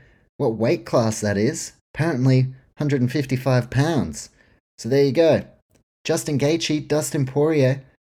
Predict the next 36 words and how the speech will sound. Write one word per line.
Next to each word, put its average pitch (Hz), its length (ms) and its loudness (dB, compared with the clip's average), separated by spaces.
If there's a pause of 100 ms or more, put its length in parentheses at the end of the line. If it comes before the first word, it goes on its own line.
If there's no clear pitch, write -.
(140)
they 135 100 2
have 165 220 2
met 170 240 0
before 131 380 2
as 104 180 -2
well. 135 380 -2 (360)
Poirier 123 440 0
getting 117 400 -2
the - 140 -16
fourth 127 400 -2
round 117 440 0
knockout 110 540 -2
victory. 135 640 -2 (680)
And 156 160 -4
look, 190 180 2
it 151 80 -2
might 190 220 0
be 175 100 4
a 151 60 2
gimmick 135 340 2
championship, 131 880 0 (680)
but - 100 -10
the 131 80 4
winner 180 280 6
of 139 140 2
this, 147 380 2 (760)
they 131 220 0
actually 190 300 -2
become 127 320 0
very 117 320 4
relevant 90 600 0 (400)
as - 140 -8
far 101 260 0
as 101 140 -2
who 113 120 0
challenges 107 640 0